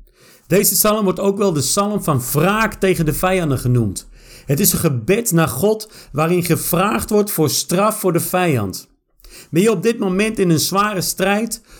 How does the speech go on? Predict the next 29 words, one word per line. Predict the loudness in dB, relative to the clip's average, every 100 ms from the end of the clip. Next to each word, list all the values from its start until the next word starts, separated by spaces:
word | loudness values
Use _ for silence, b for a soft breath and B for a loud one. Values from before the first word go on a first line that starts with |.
| b b -2
Word | 2 2 0
je |
door | 0 0
velen | 0 -2 0 0 0
aangevallen? | -2 -2 -2 0 0 0 -2 -6 B B -2
Lijken | 0 2 0 0 -2
er | 0
steeds | -2 2 2 2
meer | 2 2
vijanden | 0 0 2 4 4 4 4
je | 4 0
te | 0
omsingelen? | 0 0 0 0 4 4 2 0 b b b
Bid | -6 0 0 0 -2
dan | 0 0
samen | 0 0 2 0 0 0
met | 2 0
mij | 2 2 2 2 B B
en | 0 2
laat | 2 0
de | -4
Heilige | -6 -4 0 2 2 0 0
Geest | -2 0 2 2 2
je | 0
aanraken. | 0 0 0 0 -2 -4 -6 -8 -14 -20 -20 B B B
Het | -4 0
is | 2
heel | 2 2
belangrijk. | 0 0 0 0 0 -2 -4